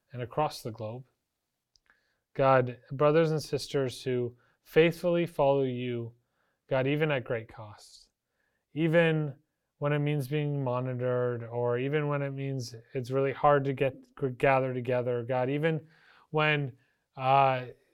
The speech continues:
churches are attacked and, and violence breaks out, God, we pray, Fa-, God, we thank you that,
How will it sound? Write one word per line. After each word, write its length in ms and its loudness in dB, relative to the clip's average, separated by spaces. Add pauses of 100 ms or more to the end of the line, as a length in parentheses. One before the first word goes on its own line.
churches 420 4
are 100 10
attacked 640 2
and, 220 0
and 280 -2
violence 480 4
breaks 380 0
out, 300 -2
God, 260 0
we 180 -4
pray, 380 0
Fa-, 360 -10
God, 200 -2
we 80 -6
thank 360 -6
you 140 -2
that, 240 -4